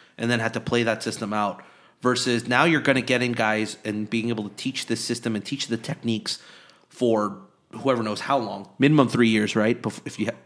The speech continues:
if you wanna jump to the N F L early. So three years of full off-seasoning.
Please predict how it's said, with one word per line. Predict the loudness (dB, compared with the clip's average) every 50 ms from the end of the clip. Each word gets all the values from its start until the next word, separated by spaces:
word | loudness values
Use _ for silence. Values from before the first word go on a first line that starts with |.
| -20 _ -14
if | -6 -4
you | -2 -2
wanna | -2 -2 -2
jump | 0 0 0 0 -2
to | -2
the | -2 0
N | 0 -2
F | -4 -4 -4
L | 0 2 2
early. | 2 2 2 0 -2 -2 -10 -10 -8 -8 -8 -8 -12 -20 _ _ _ _ _ _ -20 -8
So | -6 -6
three | -6 -6 -4 -2 0 2
years | 4 6 6 6 4
of | 2 -2
full | -4 -10 -12 0 2 4 6 6 4 4 2
off-seasoning. | 2 0 0 0 0 -2 -2 -2 0 0 -2 0 0 -2 -2 -4 -8